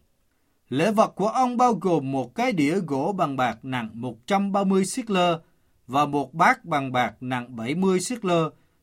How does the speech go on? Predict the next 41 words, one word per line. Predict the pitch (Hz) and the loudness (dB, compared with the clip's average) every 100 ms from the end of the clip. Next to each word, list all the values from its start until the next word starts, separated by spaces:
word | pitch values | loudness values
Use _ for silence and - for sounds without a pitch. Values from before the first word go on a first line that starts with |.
| - | -2
theo | 214 226 | 2 4
đơn | 220 220 | 4 4
vị | 175 139 143 | 2 0 -2
đo | 190 196 | 0 2
trọng | 202 151 120 | 2 -2 -2
lượng | 120 113 107 | -4 -4 -6
chuẩn | 107 104 123 165 | -8 -8 -8 -8
của | 101 | -8
nơi | 113 117 | -6 -8
thánh. | 113 110 160 - _ _ _ _ _ | -8 -10 -10 -16 _ _ _ _ _
Cả | 143 185 | -2 0
hai | 214 233 240 | 2 2 4
lễ | 180 143 | 2 0
vật | 156 139 135 | -2 -4 -2
này | 131 120 110 | -2 -2 -6
chứa | - 165 226 | -2 0 2
đầy | 196 160 135 | 2 0 0
bột | 131 123 - | -4 -8 -8
thường | 131 113 | -6 -6
hạt | 120 110 - | -6 -8 -10
đã | 110 123 - | -8 -6 -4
trộn | 120 104 | -6 -4
dầu | 117 110 90 - _ _ 117 | -6 -6 -8 -18 _ _ -10
để | 120 | -6
làm | 156 131 110 95 | 0 0 0 -8
của | 104 98 | -14 -12
lễ | 98 104 | -12 -6
chay. | - 131 117 - _ _ _ _ | 0 0 -2 -10 _ _ _ _
Ông | 202 226 214 | 4 4 4
cũng | 147 170 | 0 2
dâng | 226 226 | 4 4
một | 170 131 | 0 0
cái | - 240 | 2 2
đĩa | 151 165 | 2 0
vàng | 165 156 139 127 | 0 0 0 -2
nặng | 127 123 135 | -4 -6 -2
mười | 143 135 | 0 0
siết | - 254 208 | -2 -4 0
lơ | 175 170 | 2 2
chứa | 165 - 220 | 0 -2 -2
đầy | 196 139 107 | 0 -2 -2